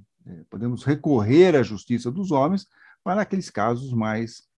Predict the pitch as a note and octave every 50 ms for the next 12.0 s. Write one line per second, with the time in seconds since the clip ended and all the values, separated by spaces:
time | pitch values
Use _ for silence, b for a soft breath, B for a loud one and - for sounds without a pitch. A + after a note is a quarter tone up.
0 | _ _ - F#2+ F#2+ - - C3 B2 G#2+ - G2 G2+ G2+ G2 - - A#2 A2 G#2+
1 | A2 A2 A2 A2 A2+ A2+ A2 G#2 - _ - B2 B2+ C#3+ C3+ C3+ - G3+ G3 F#3
2 | A#3 A#3+ G#3+ E3+ F3 G#3+ A3 A3+ A#3 C4 A#3+ G3 D#3+ E3+ G3 A#3 A#3+ A#3 - -
3 | - C#3+ B2 G#2+ A#2+ A2+ - b b b b b b _ - C#3+ C3+ A#2+ B2 B2+
4 | B2 B2 - B2+ A2 - - B2+ A#2+ A#2+ C#3 F3+ G#3 G3 E3+ C#3+ C#3 F#3+ F#3 -
5 | A3 - - B3 B3 B3 - A#3+ G#3 G3 G#3+ A3+ A3+ - C#4+ C4+ A#3 G3+ F#3+ C#3+
6 | - G#2 F#2+ - - - _ _ _ _ - B2 A2+ A#2+ B2+ C#3 D3 D3 B2+ D#3
7 | C3+ B2 C3+ B2 C3+ C#3 B2+ C3 A#2+ - D3 - - D3+ D3 D3+ F3+ D#3+ D#3+ D#3
8 | D#3+ b b b b b b D3+ C#3 - - C#3+ B2+ C3 F3+ F3+ D#3+ C3 C#3+ D3+
9 | D#3+ F3 F#3+ A3 A3+ F3+ A#2+ - - B2+ D3 D#3+ D#3 D3 D#3 E3+ F3 D3+ - -
10 | _ _ - A2 C3+ C3+ A2+ G2+ F2+ F#2+ A#2 D3+ E3+ B2 G#2+ G2+ G2 G#2 G#2 -
11 | B2+ A2+ G#2+ - B2+ A#2+ A2+ G#2 - C3+ B2+ - - B2 B2 A#2+ A2+ G#2 F#2+ F#2+